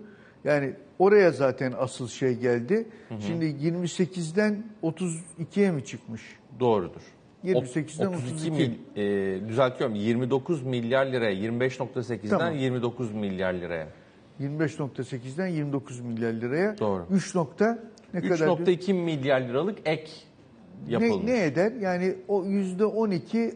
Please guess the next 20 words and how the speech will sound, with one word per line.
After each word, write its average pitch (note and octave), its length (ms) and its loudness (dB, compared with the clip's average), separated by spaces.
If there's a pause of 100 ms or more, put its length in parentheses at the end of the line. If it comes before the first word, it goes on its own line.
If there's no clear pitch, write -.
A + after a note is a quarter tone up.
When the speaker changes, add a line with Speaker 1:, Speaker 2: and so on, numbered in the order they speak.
Speaker 1:
on G3+ 160 2
üçlük - 680 -4
bir G#3 80 4
artış F#3 440 2
mı C3 100 -2
eder? G#2+ 200 -6 (160)
Speaker 2:
Yani A#2 360 -2
evet, A2 200 -2
Speaker 1:
Kabaca F3 400 4
Speaker 2:
yaklaşık. A2+ 120 -2 (140)
Speaker 1:
on F4 240 2
beş G3 280 2
diyelim. A#2 300 -2 (1800)
Tarımda F#3+ 480 2
enflasyon F#3+ 720 0
ne F#3 120 0
kadar? A#2+ 300 0 (480)
tüfe F#3 320 4
ne D3 140 -2
kadar? C#3+ 320 2